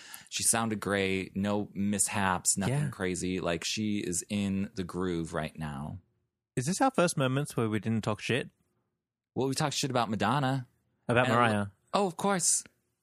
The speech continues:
Speaker 2: I think
Speaker 1: Yeah,
Speaker 2: we, did we
Speaker 1: probably.
Speaker 2: just break a record?
Speaker 1: <laughs> I think we may have.
Speaker 2: <laughs> Look what happens when you get rid of that woman.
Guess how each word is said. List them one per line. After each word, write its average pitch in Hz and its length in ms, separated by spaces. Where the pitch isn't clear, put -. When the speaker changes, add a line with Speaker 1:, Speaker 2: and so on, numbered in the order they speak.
Speaker 2:
I - 60
think 156 120
Speaker 1:
Yeah, 160 40
Speaker 2:
we, 160 60
did - 0
we 147 40
Speaker 1:
probably. 156 300
Speaker 2:
just 165 160
break 139 180
a 147 60
record? 156 440
Speaker 1:
<laughs> - 60
I - 80
think 147 260
we 185 120
may 143 100
have. 123 340
Speaker 2:
<laughs> - 60
Look 160 100
what 202 100
happens 190 200
when 185 80
you 170 60
get 175 120
rid 170 80
of 160 40
that 160 120
woman. 123 320